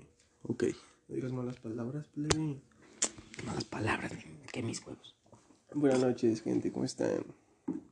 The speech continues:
Speaker 2: Gente
Speaker 1: Pues
Speaker 2: de, de cabeza, ok, no.
Speaker 1: después de casi dos años.
Speaker 2: ¿Dos años del primero?
Speaker 1: Mm, ¿cuándo fue el primero? Dos mil veinte,
Speaker 2: No.
Speaker 1: pero no me acuerdo del el mes.
Speaker 2: Fue
Speaker 1: Creo que en
Speaker 2: como, ¿qué
Speaker 1: abril.
Speaker 2: te gusta?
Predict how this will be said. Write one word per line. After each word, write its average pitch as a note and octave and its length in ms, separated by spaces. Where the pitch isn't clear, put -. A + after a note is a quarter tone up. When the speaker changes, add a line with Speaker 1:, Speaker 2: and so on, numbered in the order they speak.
Speaker 2:
Gente C#3 240
Speaker 1:
Pues B2 180
Speaker 2:
de, A2 320
de - 220
cabeza, - 760
ok, - 240
no. - 60
Speaker 1:
después B2+ 340
de C3 100
casi B2 460
dos A#2 320
años. C#3 560
Speaker 2:
¿Dos C#3 120
años C#3 240
del C3 120
primero? C3+ 440
Speaker 1:
Mm, A2+ 880
¿cuándo A#2+ 220
fue A#2 100
el A#2 40
primero? A#2+ 260
Dos B2 160
mil C3 180
veinte, D3 380
Speaker 2:
No. B2 120
Speaker 1:
pero G#2 320
no A2+ 80
me A#2+ 80
acuerdo A#2 240
del - 260
el - 540
mes. - 200
Speaker 2:
Fue C#3 160
Speaker 1:
Creo C3+ 180
que D3+ 60
en D3 60
Speaker 2:
como, - 100
¿qué A#2+ 80
Speaker 1:
abril. - 120
Speaker 2:
te C#3+ 80
gusta? C3+ 320